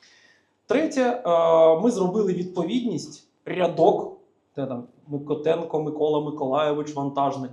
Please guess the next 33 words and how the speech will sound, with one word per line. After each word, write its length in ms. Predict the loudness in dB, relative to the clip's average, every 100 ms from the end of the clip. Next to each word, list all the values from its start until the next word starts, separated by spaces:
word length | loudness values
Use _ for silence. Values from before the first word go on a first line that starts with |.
| -10
і 60 |
от 160 | -10 -8
прямо 140 | -6
напроти 340 | -6 -4 -4 -4
Микитенка 520 | -6 -6 -6 -6 -8
стоїть 260 | -8 -8 -6
його 180 | -6
підпис. 480 | -8 -12 -16 -20 -20
А 80 | -14
там, 220 | -8 -6
де 80 | -4
у 60 | -2
нас 320 | -4 -6 -10
там 220 | -12 -6
Василенко, 580 | -6 -6 2 2 2 -4
там 220 | -6 -4
його 200 | -2 -4
підпис, 480 | -6 -12 -14 -18 -16
а 40 | -8
там, 200 | -6 -4
де 80 | -4
Петренко, 480 | 0 4 2 2
там 220 | -6 -4 -2
його 220 | -2 -4
підпис. 480 | -8 -16 -20 -20 _ _
Зазвичай 500 | -12 -10 -8 -6 -6
в 40 | -6
документах, 680 | -8 -8 -8 -8 -10 -12 _ _ _ _
а, 100 | -12 -12 _ -20 _ -20 _ -16
підписи 360 | -10 -10 -10
збираються 500 | -12 -4 -2 -2 -8
в 60 | -10
кінці. 380 | -10 -8 -12